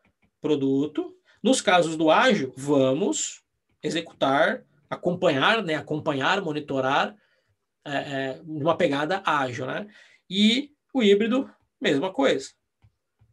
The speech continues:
Beleza? Então, o que que acontece aqui, André?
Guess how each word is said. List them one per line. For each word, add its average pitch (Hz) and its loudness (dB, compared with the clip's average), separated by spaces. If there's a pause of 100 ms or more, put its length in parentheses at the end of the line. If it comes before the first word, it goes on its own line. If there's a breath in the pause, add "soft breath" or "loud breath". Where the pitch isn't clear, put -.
(1160)
Beleza? 185 -2 (460 loud breath)
Então, 240 4
o 165 -4
que 262 -6
que - -2
acontece 214 2
aqui, 190 -6 (200)
André? 139 0